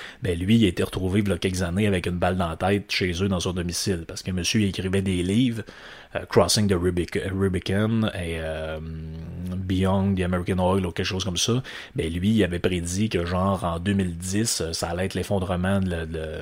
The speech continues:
de la société, puis qu'il y aurait plus de pétrole, puis qu'on allait quasiment se manger entre nous autres. Ben, quand il a vu que ça se réalisait pas, puis qu'il avait fait des documentaires, puis écrit des livres là-dessus, ben il s'est crissé une balle dans la tête.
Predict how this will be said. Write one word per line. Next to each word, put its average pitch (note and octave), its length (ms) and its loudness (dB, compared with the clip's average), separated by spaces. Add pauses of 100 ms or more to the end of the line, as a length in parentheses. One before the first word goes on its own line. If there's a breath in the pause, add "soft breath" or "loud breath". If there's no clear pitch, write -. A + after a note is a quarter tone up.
(560 loud breath)
de F2+ 80 -2
la F2 80 0
société, G#2 600 2
puis - 120 -8
qu'il F#2+ 120 2
y F2 80 0
aurait E2+ 140 -2
plus - 140 -4
de - 40 -20
pétrole, G#2 440 2
puis - 80 -4
qu'on F2 140 -2
allait F2 180 -2
quasiment G2 300 2
se A2 100 2
manger F#2+ 260 4
entre G2 140 4
nous F#2 180 2
autres. E2+ 200 0
Ben, E2 120 -6
quand F#2+ 100 -2
il F#2+ 100 2
a F#2 40 0
vu G2 120 -2
que - 40 2
ça F#2 120 0
se - 100 -4
réalisait F2+ 500 0
pas, B2 220 2
puis - 100 -6
qu'il F#2 120 2
avait F2+ 120 0
fait G2 140 0
des F#2+ 140 0
documentaires, G2 760 0
puis F#2 140 -2
écrit G2 300 -4
des F#2 140 2
livres G2 240 0
là-dessus, B2+ 420 0
ben A2 100 4
il E2+ 80 -2
s'est - 100 -10
crissé - 280 0
une G#2 60 2
balle F#2+ 180 2
dans F2+ 100 -4
la D#2+ 80 -6
tête. - 320 -10